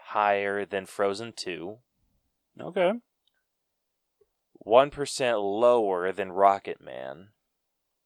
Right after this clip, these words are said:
Speaker 1: W-, um, also one percent lower than Spider-Man Far From Home.
Speaker 2: Okay. Not bad.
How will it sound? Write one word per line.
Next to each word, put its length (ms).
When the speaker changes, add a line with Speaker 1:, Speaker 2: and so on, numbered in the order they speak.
Speaker 1:
W-, 240
um, 580
also 380
one 220
percent 380
lower 680
than 300
Spider-Man 540
Far 260
From 200
Home. 340
Speaker 2:
Okay. 260
Not 120
bad. 220